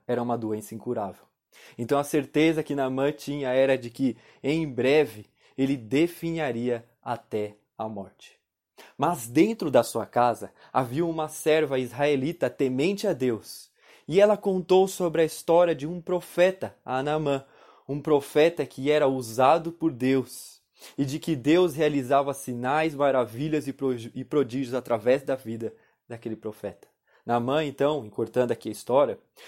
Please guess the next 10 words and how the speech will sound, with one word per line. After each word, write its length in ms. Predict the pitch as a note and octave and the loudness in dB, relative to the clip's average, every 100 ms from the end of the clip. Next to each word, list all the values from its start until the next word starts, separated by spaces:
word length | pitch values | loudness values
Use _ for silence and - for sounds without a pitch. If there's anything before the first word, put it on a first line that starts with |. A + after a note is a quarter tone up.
| - | -20
vai 240 | - D3 E3 | -2 4 6
até 280 | F3 E3 F#3+ | 4 2 2
a 100 | G3+ | 2
casa 280 | E3+ F#3 | 0 0
daquele 320 | F3+ F#3+ F#3+ G3 | -2 -4 -2 -2
profeta, 640 | F#3+ F3+ - F3 F3 A2+ _ _ | -2 -2 2 2 0 -14 _ _
que 100 | - | -12
se 140 | - D#3+ | -8 -8
chama 420 | - D3+ D#3+ - | 0 0 0 0
Eliseu. 580 | C#3+ C#3+ C#3+ A#2 B2+ | 0 2 -2 -2 -2